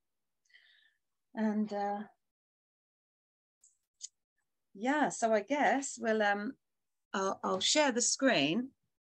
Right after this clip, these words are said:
and we'll, uh, we'll have a look at the lyrics, um, of the song, and we'll sort of go through the verses, the translation and the verses,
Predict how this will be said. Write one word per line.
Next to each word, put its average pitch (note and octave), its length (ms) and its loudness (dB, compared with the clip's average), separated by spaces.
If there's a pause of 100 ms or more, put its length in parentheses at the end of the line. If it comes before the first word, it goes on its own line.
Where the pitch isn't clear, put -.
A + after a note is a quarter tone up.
(360)
and G#3 260 0
we'll, G3+ 300 0
uh, F#3 240 2
we'll G#3+ 200 -2
have A#3+ 180 0
a A#3+ 40 -6
look A3 200 -4
at G#3+ 80 -8
the G3+ 80 -4
lyrics, F3 680 0 (440)
um, F3+ 380 0 (340)
of F#3 140 -12
the F#3 80 -8
song, F3 420 -2
and F#3 220 -2
we'll F#3 120 -2
sort F#3+ 200 -8
of F#3+ 100 -12
go A3 160 6
through G#3+ 260 0
the F#3 80 -8
verses, F3+ 680 0 (360)
the - 80 -10
translation F3+ 720 -4
and F3 100 -6
the E3+ 60 -8
verses, E3+ 600 -4